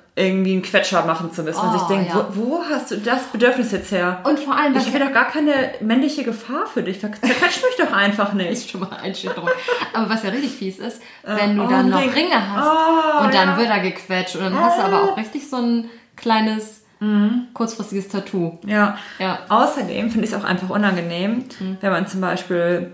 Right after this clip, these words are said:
Speaker 1: ein Bewerbungsgespräch hat und man ist aufgeregt, die Hände sind kalt oder sie sind schwitzig
Speaker 2: Ja.
Speaker 1: und man so geoutet ist
Speaker 2: Ja.
Speaker 1: dadurch.
Speaker 2: Ja.
Speaker 1: Wenn man total kontenanzig von außen irgendwie wirkt und dann gibst du die Hand und schon hast du alles direkt auf dem Tisch, als wärst du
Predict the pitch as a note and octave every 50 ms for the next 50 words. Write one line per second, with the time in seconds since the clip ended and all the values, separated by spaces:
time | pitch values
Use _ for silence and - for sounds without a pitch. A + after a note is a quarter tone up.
0 | - - - A3+ A3+ B3 B3+ B3+ B3 G3+ - - - - - - - - A2+ -
1 | - - F3 D#3 E3 E3+ F#3+ G3+ G#3+ G#3+ - - G3+ A3+ A3+ - - E3+ D3+ -
2 | - - E3+ E3+ F3 F3+ F3 D#3+ D#3+ D#3 - - - B3+ A#3+ A3+ A3 A3 A3+ -
3 | A2+ B2+ D3 D#3 D3+ D#3+ - - - - A#3 A#3 A#3 - - - G3+ G3+ G#3 G#3
4 | A3 A3+ A#3+ B3 B3 B3 A#3 A#3 A3+ G#3+ F#3 - - - B3 E4+ G4+ - - C4
5 | - - - - - F3 D#3+ D3+ D#3 D3 D3 D3+ D#3+ - - - G3 G3 F#3+ F3
6 | - - - - A3 A#3+ B3 A3+ G#3 G#3 - - C#4 D4+ D4+ D4+ - C4+ B3 A#3+
7 | - B3+ A#3 B3 C4 C4+ C#4 - C#4 A#3+ B3 A#3+ - - - - - - - B3
8 | A3 - - A3 A#3+ C4+ C4 - C4 B3 A3 A3+ A3+ A3+ A#3 A#3 A#3 A#3+ G#3+ G#3
9 | A3+ A3+ A3+ A3+ A3+ A3+ G#3+ G#3 G#3+ G#3+ G#3 G#3 - - - A3+ - - A#3 F#3+
10 | F#3 F#3 - A3 B3+ C4+ B3+ G3 F#3 - - A3 G#3+ G#3 G#3 G#3 G#3 - G3 F3
11 | - - A#2 F3 F#3 F#3 F#3 - - - F3+ E3+ E3+ E3+ E3+ - - - E3 -
12 | - G3 F3 - - F#3 F#3+ F#3+ - G3 - - - F3+ G3 G3 F#3+ - F#3+